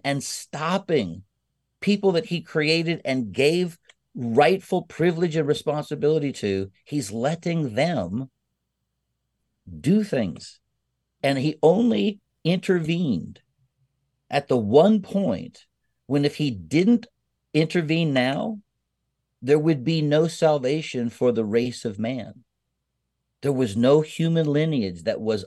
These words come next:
uncorrupted other than the eight people on that boat. That if he didn't come now,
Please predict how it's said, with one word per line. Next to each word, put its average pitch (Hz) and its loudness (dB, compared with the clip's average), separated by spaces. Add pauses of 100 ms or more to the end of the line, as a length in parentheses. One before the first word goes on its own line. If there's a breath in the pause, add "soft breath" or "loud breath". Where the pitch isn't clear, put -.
uncorrupted 135 0
other 120 2
than 113 0
the 104 -2
eight 139 -2
people 143 -6
on 117 -2
that 117 -6
boat. 95 -4 (1600)
That 113 2
if 113 -2
he 123 -2
didn't 160 0
come 156 0
now, 117 -2